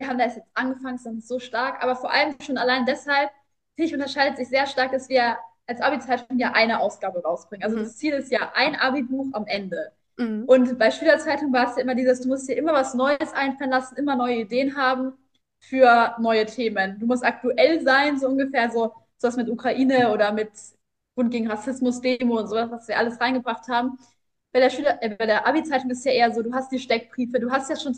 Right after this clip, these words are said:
Speaker 1: ziemlich viel gegeben, finde ich. Also
Speaker 2: Mhm.
Speaker 1: klar, man macht es natürlich, wenn man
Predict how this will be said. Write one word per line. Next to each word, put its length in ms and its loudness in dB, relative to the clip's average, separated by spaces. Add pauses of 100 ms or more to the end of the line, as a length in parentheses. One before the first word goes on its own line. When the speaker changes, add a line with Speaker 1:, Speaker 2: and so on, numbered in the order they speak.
(120)
Speaker 1:
ziemlich 260 -2
viel 120 0
gegeben, 500 -2
finde 220 -10
ich. 120 -6
Also 260 2
Speaker 2:
Mhm. 320 -2 (260)
Speaker 1:
klar, 320 4
man 340 -4 (160)
macht 240 -4
es 60 -18
natürlich, 380 -4
wenn 60 -8
man 320 -8